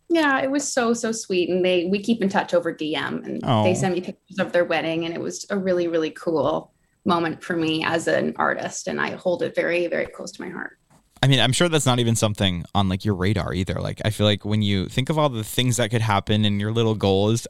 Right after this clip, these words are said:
Speaker 2: I don't, <laughs> I feel like first dance song, like, that is monumental, but I feel like you even think that that could be an option.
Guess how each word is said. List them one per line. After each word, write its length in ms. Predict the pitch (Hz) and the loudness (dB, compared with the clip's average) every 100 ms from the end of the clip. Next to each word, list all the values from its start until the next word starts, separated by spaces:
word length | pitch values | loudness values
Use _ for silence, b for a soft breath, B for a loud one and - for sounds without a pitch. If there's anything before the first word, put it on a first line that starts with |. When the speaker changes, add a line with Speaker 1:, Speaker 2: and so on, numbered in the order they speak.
| - | 0
Speaker 2:
I 100 | 131 | 2
don't, 140 | 147 | 4
<laughs> 140 | - 208 | 2 0
I 40 | |
feel 180 | - 208 | 2 2
like 180 | 175 139 | 2 0
first 360 | 165 143 143 | 2 2 2
dance 280 | 117 120 131 | 2 2 2
song, 240 | - 151 147 | 2 4 4
like, 160 | 120 | 2
that 180 | 151 190 | 0 0
is 140 | 160 | 0
monumental, 600 | 143 190 175 127 160 208 190 | 2 2 2 2 2 2 4
but 100 | 156 | 2
I 60 | |
feel 100 | 151 | 2
like 100 | 202 | 0
you 100 | 180 | 2
even 180 | 156 139 | 2 2
think 240 | - 185 | 2 0
that 240 | 143 131 113 | 2 2 2
that 160 | 127 | 2
could 100 | 151 | 2
be 140 | 139 135 | 0 2
an 80 | 113 | 0
option. 420 | 127 - 92 | -2 -2 -4